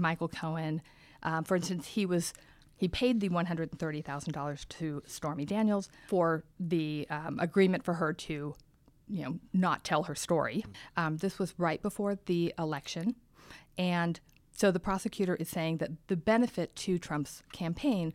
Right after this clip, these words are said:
was that this would not come out at a really sensitive time. The election is coming up. This was in October of twenty sixteen. The election is in November.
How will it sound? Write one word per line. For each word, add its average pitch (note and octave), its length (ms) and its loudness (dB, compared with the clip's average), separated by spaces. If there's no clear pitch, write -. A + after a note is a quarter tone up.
was G#3 140 4
that G3 160 2
this A3+ 180 2
would G#3+ 160 4
not F#3+ 200 -2
come F3+ 220 -2
out D#3+ 260 0
at E3+ 120 0
a - 20 -4
really C4+ 240 2
sensitive F#3 460 -2
time. D3 320 -4
The D#3+ 100 -2
election F3+ 460 -2
is - 140 -8
coming D3+ 340 -2
up. A3 180 -2
This - 160 -6
was D#3+ 140 -6
in D3 100 -4
October G3 720 -2
of F3 320 -4
twenty F#3 320 -2
sixteen. F3 560 -4
The D#3 100 -4
election C#3+ 380 -6
is C#3+ 140 -8
in C#3 120 -8
November. F3+ 520 -2